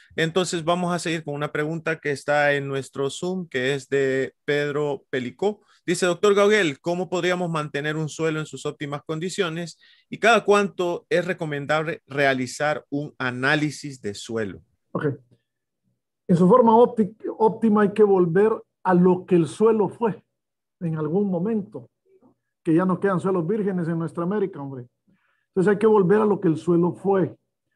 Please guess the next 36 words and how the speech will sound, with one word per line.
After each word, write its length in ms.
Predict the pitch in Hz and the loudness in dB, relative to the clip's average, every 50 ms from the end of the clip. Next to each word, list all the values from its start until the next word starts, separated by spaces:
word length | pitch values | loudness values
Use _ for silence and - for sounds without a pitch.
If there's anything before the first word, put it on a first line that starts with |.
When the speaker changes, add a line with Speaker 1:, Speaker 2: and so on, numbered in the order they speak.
| _ _ _ _ _ - | _ _ _ _ _ -2
Speaker 2:
es 0 | |
decir, 280 | - 175 139 175 185 185 170 165 175 - | 0 0 2 4 2 2 2 -2 -4 -2
materia 420 | 185 180 165 127 - 190 185 196 196 | -2 -2 -2 0 0 2 2 2 2
orgánica, 600 | 185 185 165 185 220 247 247 226 - - 165 - | 0 0 -4 -4 -4 -2 -2 -4 -4 -6 -10 -10
por 260 | - 143 143 131 - | -10 -14 -14 -14 -14
ejemplo, 420 | - 151 143 131 - - 226 - | -14 -14 -14 -12 -8 -8 -8 -8
ponerle 480 | - - 220 196 202 214 220 202 208 190 | -4 0 2 4 6 6 6 6 6 6
materia 380 | 175 170 - - 190 185 185 | 4 2 2 4 4 4 4
orgánica, 640 | 185 175 170 185 196 202 196 185 180 - 165 143 - _ _ _ _ _ _ _ - | 4 2 0 0 -2 -2 -2 -4 -4 -6 -8 -8 -8 _ _ _ _ _ _ _ -2
eh, 240 | - 196 196 196 196 | 2 2 2 2 0
descompactar 1120 | 240 170 196 180 - - - 196 190 175 156 131 - - 143 - - _ - 185 185 196 | 0 2 2 2 0 -4 -2 0 2 2 0 -2 -4 -6 -6 -6 -8 _ -4 -2 0 2
el 160 | 196 190 180 - | 2 0 -2 -2
suelo, 400 | - - 208 214 208 190 175 160 | 0 2 2 2 2 2 0 -2
re-, 240 | 156 170 180 202 - | -2 -4 -4 -4 -6
de-, 200 | 185 170 208 202 | -4 -4 -4 -2
devolverle 640 | 175 190 180 175 175 165 156 190 208 220 233 233 214 | -2 -2 0 0 0 0 0 0 -2 -2 -2 -2 -4
su 260 | 226 - - 190 180 165 | -4 -4 -6 -4 -4 -4
estructura 880 | 139 - - _ - 180 165 165 - - _ - 285 302 294 240 185 | -4 -8 -14 _ -10 -8 -8 -8 -10 -12 _ -8 -8 -6 -4 -4 -6
al 100 | 147 - | -6 -8
suelo. 340 | - - 156 143 143 - _ _ _ _ _ _ | -8 -6 -6 -6 -6 -8 _ _ _ _ _ _
Con 140 | - 226 208 | -2 -2 0
la 100 | 202 190 | 0 0
textura 460 | 196 202 185 - - - 277 254 233 | -2 -4 -6 -6 -8 -4 -2 0 0
no 160 | 214 226 185 | 0 -2 -2
podemos 240 | 185 202 190 185 165 | -2 -4 -2 -2 -2
hacer 180 | - 170 156 139 | -2 -2 -4 -4
nada, 220 | 147 143 147 151 | -4 -6 -4 -4
la 260 | 151 160 165 170 170 - | -4 -4 -6 -6 -6 -6
cantidad 340 | - 190 180 196 220 233 226 | -4 -4 0 2 4 4 4
de 80 | 220 | 4
arena, 240 | 214 220 233 220 220 | 4 2 2 2 0
limo 240 | 220 226 220 214 208 | -2 -2 -2 -2 -2
y 60 | 185 | -2
arcilla 360 | 165 - - - - 202 190 | -2 -4 -6 -8 -4 -2 -2
ahí 140 | 175 160 160 | -2 -2 -4
está. 420 | 143 - - _ - - - - | -6 -10 -14 _ -14 -14 -14 -14